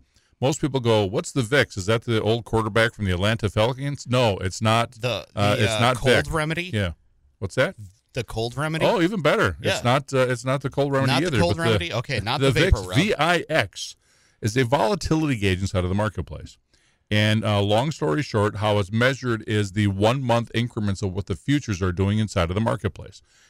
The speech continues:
Speaker 1: And so from that, if the futures are pulling up or moving up or pulling down,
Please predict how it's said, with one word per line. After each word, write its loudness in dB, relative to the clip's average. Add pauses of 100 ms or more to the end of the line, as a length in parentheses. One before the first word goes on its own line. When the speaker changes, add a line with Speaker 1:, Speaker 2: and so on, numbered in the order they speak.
(120)
Speaker 1:
And 0
so 0
from 0
that, 2
if -4
the -2
futures -4
are -2
pulling -2
up 0
or -2 (120)
moving 0
up 0
or 2
pulling 2
down, 2